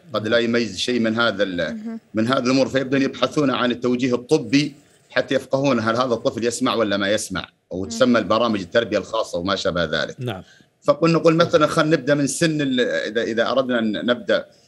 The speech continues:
Speaker 1: بالتعميق النفسي والروحي، قد نبدأ من، من سن الدراسة ومن سن السادسة حتى يبدأ الطفل يميز جيدا، آه، بم-، بما يطرح عليه.
Speaker 3: جميل.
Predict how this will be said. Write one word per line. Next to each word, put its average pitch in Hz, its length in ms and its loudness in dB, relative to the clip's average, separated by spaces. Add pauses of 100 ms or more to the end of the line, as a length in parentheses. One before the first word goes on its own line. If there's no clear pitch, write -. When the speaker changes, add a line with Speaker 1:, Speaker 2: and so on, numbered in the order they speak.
(160)
Speaker 1:
بالتعميق - 720 0 (500)
النفسي 113 420 -2
والروحي، 123 580 0 (160)
قد 156 120 -6
نبدأ 156 300 4
من، 139 180 0
من 143 80 2
سن 160 220 0
الدراسة 143 480 2
ومن 107 160 -2
سن 131 240 -2
السادسة 113 600 0 (680)
حتى 131 280 -2
يبدأ 123 200 0
الطفل 123 300 -2
يميز 120 340 2
جيدا، 127 600 0 (580)
آه، 50 360 -4
بم-، 107 340 -6
بما 127 280 -2
يطرح 147 380 -2
عليه. 87 360 -8 (960)
Speaker 3:
جميل. 113 300 -8